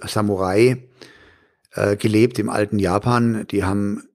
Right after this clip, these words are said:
hatten die Regel, entscheide binnen sieben Atemzügen, damit eben die Intuition siegt und nicht der Geist. Also Begegnungen sind essenziell, ähm, auf dem, auf dem Lebensweg. Ähm, die sind, äh, immer inspirierend. Äh, selbst unangenehme Begegnungen sind inspirierend.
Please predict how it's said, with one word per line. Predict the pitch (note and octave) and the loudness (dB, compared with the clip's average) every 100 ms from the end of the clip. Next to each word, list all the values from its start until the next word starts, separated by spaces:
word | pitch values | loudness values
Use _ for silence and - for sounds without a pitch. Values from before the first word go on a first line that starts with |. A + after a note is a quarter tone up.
| _ - | _ -8
hatten | G#2 A2+ G#2+ | -6 -2 0
die | |
Regel, | G2+ G#2 A2+ | 4 4 2
entscheide | G#2 - G2+ G#2 G#2+ | -2 0 0 0 0
binnen | A2+ G#2+ | 0 0
sieben | G2 - G#2+ G#2 | 0 0 0 0
Atemzügen, | G2 F#2+ G2 - F2+ E2 D#2 D#2 _ _ _ _ _ | -2 -2 -6 -4 -4 -4 -8 -16 _ _ _ _ _
damit | - G#2 A2 | -2 0 0
eben | - G#2+ G#2+ | 2 0 -2
die | - | -4
Intuition | G#2+ G#2 G#2 G2 G#2 G2+ A#2+ | -4 0 0 0 2 2 2
siegt | - B2 A#2+ - | 2 2 0 -2
und | G2+ | -2
nicht | G2+ - | -2 -4
der | G2+ | -2
Geist. | F#2 F2 F2+ - - - _ _ - | -2 -2 -2 -6 -12 -20 _ _ -4
Also | A#2+ | -4
Begegnungen | B2+ B2+ A#2 C3+ C#3 B2 A#2 | -2 -4 0 0 2 0 2
sind | A2 A#2+ | 4 4
essenziell, | A2+ G#2 G#2 F#2+ - G2 A#2 D3+ D3 - | 4 2 2 2 2 6 6 4 0 -2
ähm, | A#2+ B2 B2 | -2 0 0
auf | - - | -4 -2
dem, | A#2 A2+ G#2+ | -2 -2 -4
auf | G2 | -8
dem | - A2 | -4 0
Lebensweg. | G#2 G#2+ B2+ B2 B2+ C3 B2 - - | 2 2 0 2 2 2 -4 -8 -4
Ähm, | G2+ G2+ G2 - - | -4 -4 -8 -10 -8
die | G2+ | -6
sind, | - A2+ G#2+ G2 - | 0 2 2 -2 -4
äh, | G#2 G2+ | 0 0
immer | G2 G#2 A2 G#2 | 0 0 0 0
inspirierend. | A2 G2+ - G#2+ G#2+ C3 D3 C3+ - | -2 -6 -4 -2 2 4 4 0 -2
Äh, | - - | -6 -2
selbst | A#2+ - | -2 0
unangenehme | C3 B2+ G2+ F#2+ F#2 F#2 | 2 2 2 0 0 0
Begegnungen | F#2 - G2+ G2+ G2 G2 | -4 -2 -2 -2 -2 -2
sind | G#2 G2+ | -4 -4
inspirierend. | G2+ - G#2 G2+ G2+ A#2+ C#3 B2+ | -6 -6 -6 -2 0 0 0 -4